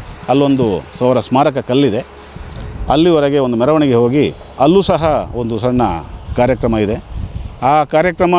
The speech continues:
ನಾಳೆ ಮಧ್ಯಾಹ್ನ ಇಲ್ಲಿಂದ ಹೋಗಿ ಇಲ್ಲಿ ಒಂದು ಕಾರ್ಯಕ್ರಮ ನಡೆದಿದೆ, ಅಲ್ಲೂ ಒಂದಿದೆ. ಈ ದಿಸೆಯಲ್ಲಿ ಎಲ್ಲ ನಮ್ಮ ಜನಾಂಗ ಬಾಂಧವರು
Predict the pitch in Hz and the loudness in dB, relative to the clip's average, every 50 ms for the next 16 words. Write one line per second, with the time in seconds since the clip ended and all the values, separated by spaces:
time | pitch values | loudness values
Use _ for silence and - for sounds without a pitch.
0 | 170 151 120 110 95 76 - - - - - - 127 135 147 160 175 185 170 151 | 2 2 2 0 -4 -6 -10 -16 -16 -14 -4 0 2 4 4 4 2 2 0 0
1 | 143 143 156 170 170 165 170 160 131 107 104 120 143 165 175 185 185 180 180 160 | 0 0 0 2 2 2 2 2 0 0 0 0 0 2 2 2 2 2 0 2
2 | 175 196 190 190 202 156 143 151 214 - - - 131 147 175 196 202 202 196 175 | 2 0 0 2 0 0 0 -2 -4 -10 -6 -2 0 2 4 4 4 4 4 2
3 | 196 190 185 185 - 196 190 185 185 185 185 190 190 208 233 - - - - - | 2 2 0 0 -2 -2 0 0 2 2 0 0 0 -2 -2 -4 -6 -12 -20 -10
4 | - - 170 180 196 190 170 143 120 98 95 82 175 180 - - - - - - | -2 0 2 4 4 4 4 2 0 -2 -2 -4 -4 -6 -6 -8 -8 -8 -8 -6
5 | 180 - 180 - 170 175 190 180 196 - 190 180 170 165 160 165 175 147 104 90 | -6 -8 -6 -2 0 2 4 4 6 6 4 4 4 2 2 0 0 0 -2 -4
6 | 85 - - - 101 120 143 165 180 196 190 170 160 151 147 143 135 123 120 107 | -8 -14 -14 -8 -4 0 2 4 4 4 4 2 2 2 2 2 2 2 0 0
7 | 95 98 127 143 160 160 156 156 147 147 143 147 147 151 160 | 0 0 0 2 2 2 2 2 2 2 2 2 2 0 0